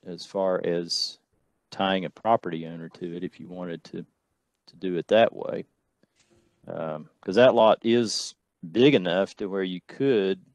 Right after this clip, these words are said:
subdivide it into another lot.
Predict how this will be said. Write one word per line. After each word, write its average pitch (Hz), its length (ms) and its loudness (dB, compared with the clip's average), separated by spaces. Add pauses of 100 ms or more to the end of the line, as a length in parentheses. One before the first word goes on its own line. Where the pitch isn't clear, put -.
(140)
subdivide 90 720 0
it 90 140 0
into 87 560 -14 (200)
another 90 340 -10
lot. 85 460 0